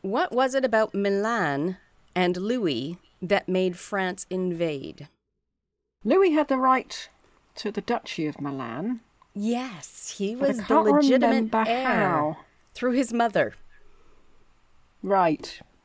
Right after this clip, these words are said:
Speaker 2: yes.
Speaker 1: Yeah, he was the legitimate heir and somebody else took it over.
Speaker 2: Ooh, who could have that been?
Speaker 1: I don't know. Three for three. <laughs> When Henry the eighth, sorry, number four.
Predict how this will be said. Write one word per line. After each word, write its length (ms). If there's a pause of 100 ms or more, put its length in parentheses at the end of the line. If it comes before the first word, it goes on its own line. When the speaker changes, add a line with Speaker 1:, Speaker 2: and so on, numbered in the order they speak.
Speaker 2:
yes. 480 (160)
Speaker 1:
Yeah, 180
he 180
was 140
the 140
legitimate 600
heir 280
and 120
somebody 380
else 240
took 240
it 80
over. 600 (840)
Speaker 2:
Ooh, 160
who 140
could 140
have 100
that 180
been? 300 (640)
Speaker 1:
I 100
don't 160
know. 320
Three 300
for 160
three. 840
<laughs> 40 (1700)
When 180
Henry 480
the 180
eighth, 380
sorry, 400 (320)
number 280
four. 440